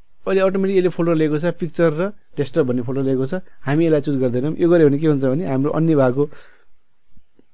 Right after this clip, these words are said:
फोटो, भिडियोहरू पनि automatic त्यहाँबाट आउन सक्छ। हामी यहाँनिर choose folder गर्छौँ। choose folder गरिसकेपछि तपाईँको कहाँनिर छ, अब, अ,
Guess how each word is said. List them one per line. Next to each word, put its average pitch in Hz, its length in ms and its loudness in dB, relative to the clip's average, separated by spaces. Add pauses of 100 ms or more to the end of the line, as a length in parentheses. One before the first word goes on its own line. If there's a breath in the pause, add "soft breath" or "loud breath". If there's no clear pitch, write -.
(1500)
फोटो, 151 280 -2
भिडियोहरू 135 400 2
पनि 151 220 -2 (300)
automatic 151 360 -2
त्यहाँबाट 139 240 -4
आउन 127 280 -4
सक्छ। 143 360 -10
हामी 147 200 -2
यहाँनिर 156 300 -2
choose 208 300 -4
folder 139 280 0
गर्छौँ। 117 420 -6 (1120)
choose 214 160 0
folder 190 240 0
गरिसकेपछि 185 440 0
तपाईँको 185 360 0
कहाँनिर 202 380 0
छ, 135 60 -4
अब, 147 460 -2 (400 soft breath)
अ, 127 280 -2